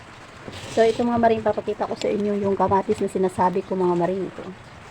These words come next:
Bumili kasi ako, mga maring, ng kamatis. Midya kilo lang. Tapos yung iba, mga maring, niluto ko na. So, meron pa natira, nasira, mga maring, eh. Nasira. So, hindi natin ito gagamitin. Yung buto nito, mga maring,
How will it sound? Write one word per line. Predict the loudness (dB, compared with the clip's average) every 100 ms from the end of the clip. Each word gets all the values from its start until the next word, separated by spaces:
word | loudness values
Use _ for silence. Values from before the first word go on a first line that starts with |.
| -20 -20 -20 -20 -20 -20 -12 -12 -12 -16 -20 -20 -4
Bumili | 2 2 2
kasi | 2 0 0
ako, | 0
mga | 4 6 6
maring, | 6 4
ng | 4 2
kamatis. | 2 2 2 0 -2 -4 -16 -18 -20 -20 -20 -14
Midya | -4 -2 2 2
kilo | 2 2 4 6
lang. | 4 2 -4 -10
Tapos | -10 -4 -2
yung | -2
iba, | 0 0
mga | 2 2
maring, | 2 2
niluto | 2 0 -2 -4
ko | -2 -2
na. | -2
So, | -2 0
meron | 0
pa | 0
natira, | -2 0 0 -2
nasira, | -2 -2 -2 0
mga | 0
maring, | 0 -2 -4
eh. | -6 -12 -18 -20 -20 -20 -20 -20 -20 -20 -20 -20 -20 -20 -20 -20 -12
Nasira. | -4 0 0 -2
So, | -2 0
hindi | 0 2
natin | 0 0 0
ito | -2 -4
gagamitin. | -2 0 2 2 2 4
Yung | 4 4 4 2
buto | 2 0
nito, | 0 2
mga | 2 4
maring, | 4 4 2